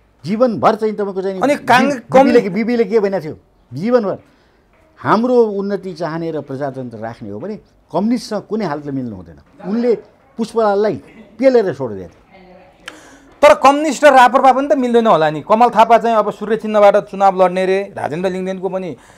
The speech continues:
Speaker 2: एमालेसँग गठबन्धन गर्ने
Speaker 1: होइन,
Speaker 2: कुरा
Speaker 1: उनको, उन-, उनको चाहिँ स्वतन्त्रता हो। कमल थापाले यता चाहिँ तपाईँको चाहिँ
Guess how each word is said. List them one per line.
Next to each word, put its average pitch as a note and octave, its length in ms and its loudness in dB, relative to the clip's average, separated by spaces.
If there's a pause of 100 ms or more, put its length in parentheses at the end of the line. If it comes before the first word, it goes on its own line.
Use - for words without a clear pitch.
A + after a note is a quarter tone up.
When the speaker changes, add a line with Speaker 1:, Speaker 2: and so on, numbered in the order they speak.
(220)
Speaker 2:
एमालेसँग F3 500 0
गठबन्धन F3+ 480 -4
गर्ने F3+ 100 -2
Speaker 1:
होइन, F#3+ 160 -2
Speaker 2:
कुरा F#3 140 -2
Speaker 1:
उनको, G#3 180 -6
उन-, G#3+ 260 -8
उनको A3 260 -8
चाहिँ G3 180 -10
स्वतन्त्रता D#3 380 -12
हो। E2 140 -14
कमल E3+ 300 -12
थापाले D#3+ 380 -12
यता C#3+ 160 -12
चाहिँ C3 200 -12
तपाईँको A#2 300 -12
चाहिँ F#2+ 220 -14